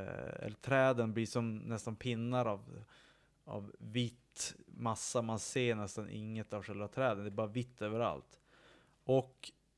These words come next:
när det har så här mycket snö, så den s-, det blir en ljudisolering.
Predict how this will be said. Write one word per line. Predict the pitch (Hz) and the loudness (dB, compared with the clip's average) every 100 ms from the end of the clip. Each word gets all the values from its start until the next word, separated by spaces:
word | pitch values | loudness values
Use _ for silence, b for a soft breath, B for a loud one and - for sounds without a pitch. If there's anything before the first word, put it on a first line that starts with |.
| _ _ | _ _
när | 120 120 | 0 2
det | 117 | 4
har | 117 175 160 | 6 6 6
så | 127 | 4
här | 110 | 2
mycket | 107 - 101 | 0 -6 -6
snö, | 143 117 82 90 | 0 0 -2 -8
så | - | 0
den | 113 117 | 2 4
s-, | 117 - _ | 0 -10 _
det | 117 | 0
blir | 110 135 | 4 6
en | 139 | 6
ljudisolering. | 120 120 104 98 117 131 160 87 62 60 | 6 4 4 0 2 6 8 6 0 -10